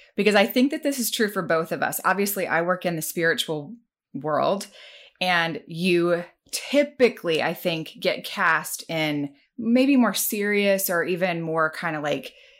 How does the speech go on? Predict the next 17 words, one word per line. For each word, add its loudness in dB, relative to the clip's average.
you -4
know, 0
Scott's 0
favorite -2
thing -4
to -6
say -2
is -4
he -6
played 0
a -2
doctor -4
on 0
T -4
V -4
to -8
diagnose -2